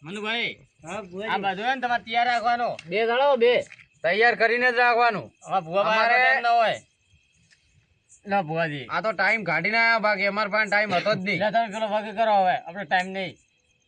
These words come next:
Speaker 1: બે જવાનું હોય ને?
Speaker 4: અરે, હાલ તો જવાનું છે.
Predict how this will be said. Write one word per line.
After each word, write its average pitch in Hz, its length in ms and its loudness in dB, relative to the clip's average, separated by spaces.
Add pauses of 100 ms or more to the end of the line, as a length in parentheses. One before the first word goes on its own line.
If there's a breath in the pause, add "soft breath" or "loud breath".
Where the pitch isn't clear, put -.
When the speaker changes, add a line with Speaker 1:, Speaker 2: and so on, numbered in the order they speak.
(120)
Speaker 1:
બે 196 180 -6
જવાનું 226 340 0
હોય 285 120 2
ને? 202 140 -8 (840)
Speaker 4:
અરે, 226 480 2
હાલ 151 220 0
તો 208 120 -2
જવાનું 220 440 2
છે. 185 340 -2